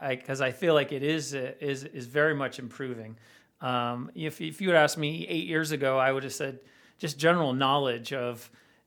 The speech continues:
you know, that there's a world <laughs> out there. You don't have to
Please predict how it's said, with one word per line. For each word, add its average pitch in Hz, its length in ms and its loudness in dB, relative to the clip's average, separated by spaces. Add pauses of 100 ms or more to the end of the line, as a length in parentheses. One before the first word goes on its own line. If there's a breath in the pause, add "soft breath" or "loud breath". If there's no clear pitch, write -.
you 151 140 -4
know, 127 180 -2
that 127 300 -4
there's 139 240 -4
a 139 60 -2
world 143 340 -2
<laughs> - 40 -6
out 123 180 -8
there. 131 480 0
You 170 140 -4
don't 180 240 -4
have 160 380 0
to 127 220 -6